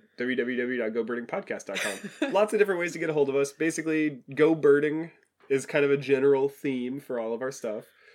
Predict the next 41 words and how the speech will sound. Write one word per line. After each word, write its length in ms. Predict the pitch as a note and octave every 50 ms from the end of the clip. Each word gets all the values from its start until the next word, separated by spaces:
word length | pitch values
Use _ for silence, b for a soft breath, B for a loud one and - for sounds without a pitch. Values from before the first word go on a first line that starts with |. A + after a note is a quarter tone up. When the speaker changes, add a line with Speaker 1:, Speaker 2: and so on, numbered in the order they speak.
| b b
Speaker 1:
So 400 | - - B2+ A#2+ A#2 A2 A2 A2
if 160 | A2+ A#2 - C3+
you 80 | C3
can, 240 | - C#3 A#2+ B2 A#2+
uh, 220 | A2+ A#2 A#2 A2+ - _ _ _ _ _
if 80 | -
you 80 | C3+ B2
can 100 | D3 C3+
find 300 | - - C3+ C3+ C#3 C#3
us 140 | C3+ C3 B2+
there, 420 | A#2+ B2 B2 A#2+ B2 C#3 D#3 D#3+ _
you 100 | C3 A#2
can 100 | A#2+ A2+
find 220 | - A#2+ A#2 A#2 A#2+
us 100 | - -
anywhere. 320 | G#2+ G2+ G2+ G#2+ - - _ _ _ _ _ _ _ _ _ - - _ _
Speaker 2:
Yeah, 300 | F#3+ A#3 C4 C4 A3 C#3+
and, 420 | G2 F#3 G3 G3+ G3 G3 F#3+ -
uh, 300 | F3+ F#3 F#3 F#3 F3 D#3+ D#3+
do 300 | F3 E3+ G3 G3 F#3+ E3+
the 380 | F#3 F#3 F3+ F3+ F3 - - -
Bird 160 | F#3 F#3 F3
Nerd 220 | F#3 F#3 F3+ E3 E3
giveaway. 320 | G#3+ G3 G#3+ F#3+ D3 C3
Speaker 1:
Bird 160 | C3 C3+ C#3+
Nerd 180 | D#3 D#3+ D#3+ D3+
giveaway, 380 | E3 E3 G3 G3+ F3 B2+ A2+
yeah. 180 | A#2+ C#3+ D#3 B2 - - _ _ _ _ _ _ _
Tag, 320 | - A#2 B2+ C3+ D3 D3+ C3+
uh, 100 | A#2 A#2
hashtag 380 | A#2 C#3+ C#3+ - D#3 D3 C#3 C3
Bird 160 | C3+ C3+ C3+
Nerd 180 | C#3 C#3 C3+
giveaway 360 | C3+ C3+ B2+ C#3 C#3 D#3 E3+ E3+
and 100 | D3 B2
get 100 | A#2+ -
some 100 | C3+ B2
pictures 420 | - C#3+ C#3 - D3 C#3+ C#3 C#3
of 400 | A#2+ B2 B2 B2+ B2+ A#2+ A2+ - _ _ _ _ -
you 140 | A#2 B2+ D3
sciencing. 640 | - - B2 C#3+ G3+ G#3+ - - G#2 G2 G2+